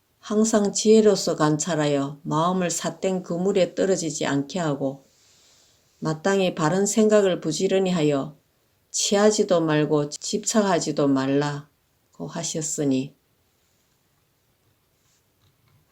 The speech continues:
이 뜻이 이와 같거늘 어찌 대상을 쫓아 마음을 등지고서 부처님의 보리를 구하겠는가?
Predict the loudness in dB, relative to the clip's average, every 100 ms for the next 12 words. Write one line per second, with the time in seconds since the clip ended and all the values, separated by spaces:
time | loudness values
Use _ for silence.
0 | _ _ _ _ _ _ _ _ _ _
1 | 0 0 4 4 4 2 8 8 8 6
2 | 2 0 0 2 0 -2 -10 _ -4 -2
3 | -2 0 0 -2 0 0 0 -2 -6 -2
4 | -2 0 0 0 0 -2 0 -2 -2 -2
5 | -2 -2 -4 -4 -8 _ _ _ _ _
6 | _ _ _ _ _ -10 -4 0 0 2
7 | 0 0 -2 -2 -2 -2 -2 -2 -2 0
8 | 0 0 -2 -4 -8 -12